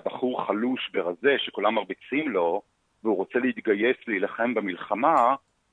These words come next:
אז ה-, הרופא שואל אותו, "אז מה, אתה רוצה ללכת ל-, להרוג גרמנים?" אז הוא אומר, "לא, לא רוצה להרוג גרמנים, לא רוצה שום דבר, אני סתם שונא בולי."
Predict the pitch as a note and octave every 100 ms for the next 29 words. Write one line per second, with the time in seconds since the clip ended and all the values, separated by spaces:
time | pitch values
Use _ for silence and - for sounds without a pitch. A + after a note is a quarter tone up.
0 | - G2 F#2 G2 F2 E2+ D#2+ D#2+ D#2 -
1 | D2+ F2 - A#2+ - A2+ A2 - F#2+ F#2
2 | D#3 F3+ C#3+ A2+ F#2 - B2+ B2 - -
3 | A#2+ A#2 A#2 A#2 B2 B2 C3 B2+ B2+ E3+
4 | G#3 B2 E2+ - _ _ _ _ - B2+
5 | C#3+ D#3 E4+ F4 G4 F#4+ F#4 E4 - -
6 | D3+ C3+ B2+ B2 A#2+ G#2+ A#2+ D3 C#3+ C3
7 | A#2 A2 - - - G#2+ G#2+ C3+ C#3+ B2
8 | A2 - A#2 C3 - A#2 G#2+ - G#2 F2